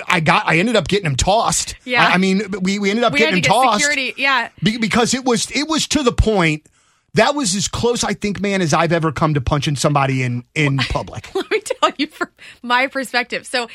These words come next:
Speaker 2: 'cause, like, the first act was him talking to me and then Tim having to intervene and, you know, diffuse.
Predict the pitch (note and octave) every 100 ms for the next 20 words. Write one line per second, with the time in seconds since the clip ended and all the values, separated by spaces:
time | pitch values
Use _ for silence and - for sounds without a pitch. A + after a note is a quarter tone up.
0 | - - D4 C#4 C4+ - F#4 G4 D#4 C4+
1 | - A#3+ A3 - - - _ _ - G#3+
2 | C#4 C4 A#3+ C4+ A#3+ A3 G3+ G3 F#3+ F#3
3 | F3+ A3+ G3+ F#3 F3 E3+ F3 E3+ E3 E3
4 | E3 - F#3 - G#3+ E3+ D#3+ F3+ G#3+ A#3+
5 | A3